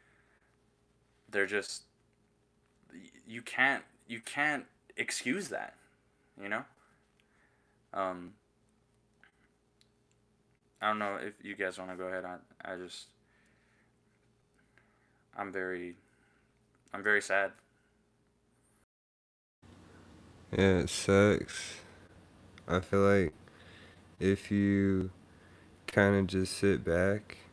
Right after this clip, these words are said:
Speaker 2: and look at the facts, you can kinda see, um,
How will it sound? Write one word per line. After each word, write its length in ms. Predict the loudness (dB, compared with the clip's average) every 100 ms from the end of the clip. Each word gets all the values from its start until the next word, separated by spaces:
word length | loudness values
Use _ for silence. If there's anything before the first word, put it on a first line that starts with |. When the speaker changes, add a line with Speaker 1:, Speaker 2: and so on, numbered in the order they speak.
| -8
Speaker 2:
and 160 | -2 2
look 180 | 2 2
at 140 | 0
the 100 | -2
facts, 800 | -2 0 2 2 -2 -8 -18 -18 -20 -20 -20 -20 -20 -20 -20 -20 -20 -20 -20 -6
you 140 | -2 0
can 200 | 0 0
kinda 360 | 2 2 0
see, 600 | -2 -4 0 0 0 -2 -8 -16 -20 -20 -20 -20 -20 -20 -20 -20 -20 -18 -8
um, 520 | -4 -2 -2 -6 -10